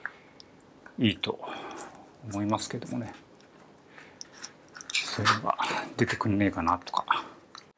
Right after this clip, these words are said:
思ってますけど。こういうのがね、こういうのが作業の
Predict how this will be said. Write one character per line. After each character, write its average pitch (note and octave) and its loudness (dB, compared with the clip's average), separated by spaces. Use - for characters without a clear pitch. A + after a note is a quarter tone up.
思 F#2+ 0
っ G2 0
て - -6
ま - -2
す - 4
け - -6
ど。 - -6
こ - 4
う B2 12
い B2 12
う A2+ 8
の F#2 6
が E2 6
ね、 D#2 -2
こ - -6
う C#3 2
い B2+ 6
う A2+ 0
の F#2+ 0
が A2+ 8
作 G#2 0
業 F2+ 2
の F2+ 0